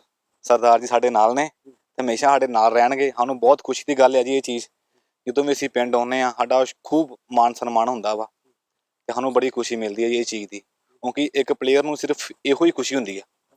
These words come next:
ਜਿਹੜਾ ਸਾਡਾ ਮਾਣ ਸਨਮਾਨ ਹੋ ਜਾਏ, ਉਸ ਤੋਂ ਬਾਅਦ ਖੁਸ਼ੀ ਕੋਈ ਨਹੀਂ ਹੁੰਦੀ। ਠੀਕ ਹੈ ਜੀ, ਸਰਦਾਰ ਪੂਰਨ ਸਿੰਘ ਰਣੀਕੇ ਦਾ ਮੈਂ ਬਹੁਤ ਬਹੁਤ ਧੰਨਵਾਦ ਕਰਦਾ ਵਾਂ ਜੀ।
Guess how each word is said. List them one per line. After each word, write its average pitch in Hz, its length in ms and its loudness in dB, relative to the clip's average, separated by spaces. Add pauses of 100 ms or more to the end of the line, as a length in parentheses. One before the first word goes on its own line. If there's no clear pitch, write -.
(140)
ਜਿਹੜਾ 127 140 -2
ਸਾਡਾ 131 220 2
ਮਾਣ 117 260 0
ਸਨਮਾਨ 127 260 -2
ਹੋ 117 160 0
ਜਾਏ, 120 140 0
ਉਸ 123 100 -14
ਤੋਂ 123 80 -6
ਬਾਅਦ 117 180 -6
ਖੁਸ਼ੀ 117 200 -10
ਕੋਈ 110 140 -6
ਨਹੀਂ 107 100 -18
ਹੁੰਦੀ। - 460 -20 (360)
ਠੀਕ 123 160 0
ਹੈ 110 100 2
ਜੀ, 110 120 -8 (380)
ਸਰਦਾਰ 117 260 0
ਪੂਰਨ 120 220 -10
ਸਿੰਘ 123 220 -8
ਰਣੀਕੇ 113 260 -4
ਦਾ 123 100 0
ਮੈਂ 123 160 -2
ਬਹੁਤ 113 220 -6
ਬਹੁਤ 127 160 2
ਧੰਨਵਾਦ 113 360 0
ਕਰਦਾ 123 280 -2
ਵਾਂ 143 140 0
ਜੀ। 147 160 -8